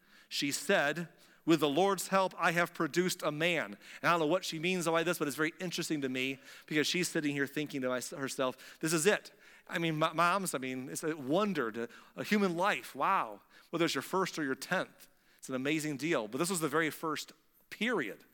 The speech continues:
That's remarkable, right? "Later, she gave birth to his brother and named him Abel. When they grew up, Abel became a shepherd, while Cain cultivated the ground. When it was time for the harvest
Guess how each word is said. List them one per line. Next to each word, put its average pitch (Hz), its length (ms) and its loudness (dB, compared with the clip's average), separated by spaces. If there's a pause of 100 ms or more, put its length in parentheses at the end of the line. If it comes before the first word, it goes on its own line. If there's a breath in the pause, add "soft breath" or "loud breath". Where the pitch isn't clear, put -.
(260 soft breath)
That's 156 120 -8
remarkable, 160 520 -4
right? 135 340 -4 (1300 loud breath)
"Later, 208 340 6
she 208 140 0
gave 190 180 2
birth 196 280 2
to 185 80 0
his 165 180 2
brother 165 460 0
and 151 80 0
named 175 220 -2
him 165 120 0 (100)
Abel. 156 460 0 (240 loud breath)
When 151 160 -2
they 180 140 6
grew 170 340 2
up, 185 300 2 (300 loud breath)
Abel 180 280 4
became 165 300 2
a 139 60 0
shepherd, 135 600 0 (540 soft breath)
while 165 160 4
Cain 190 360 0
cultivated 151 640 -2
the 123 60 -6
ground. 131 580 -2 (2000 loud breath)
When 185 120 6
it 185 40 4
was 170 160 4
time 214 320 4
for - 100 -4
the 165 120 2
harvest 180 680 0